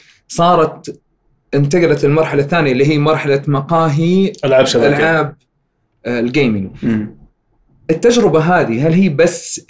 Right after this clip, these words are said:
Speaker 1: هنا في ال-، يعني، كنا نشوفها هنا في السعودية ولا انتشرت كمان في أكثر من مكان؟
Speaker 2: آه، الألعاب الشبكة.
Speaker 1: ألعاب الشبكة، وإنه يكون في لهم مكان مخصص. قبل ما ندخل على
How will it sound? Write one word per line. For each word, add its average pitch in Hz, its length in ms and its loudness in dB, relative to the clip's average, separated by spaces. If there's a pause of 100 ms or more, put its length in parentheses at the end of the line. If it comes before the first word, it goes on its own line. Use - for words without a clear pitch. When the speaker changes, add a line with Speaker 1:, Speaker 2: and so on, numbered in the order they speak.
Speaker 1:
هنا 147 220 0
في 139 160 -8
ال-، 104 300 -4
يعني، 110 420 -4 (340)
كنا 135 160 0
نشوفها 139 340 0
هنا 127 80 -2
في 120 60 -6
السعودية 127 360 0
ولا 131 320 2 (300)
انتشرت 139 540 -2
كمان 117 320 -4
في 120 160 -12
أكثر - 240 -10
من 104 140 -6
مكان؟ 113 340 -10
Speaker 2:
آه، 110 460 2
الألعاب 120 520 0
الشبكة. 113 460 -6 (280)
Speaker 1:
ألعاب 147 320 2
الشبكة، 185 640 -2 (260)
وإنه 165 120 0
يكون 190 220 0
في 190 180 0
لهم 170 260 0
مكان 151 300 -2
مخصص. 143 640 -6 (340)
قبل 147 280 2
ما 139 120 0
ندخل 143 380 -2
على 127 500 -2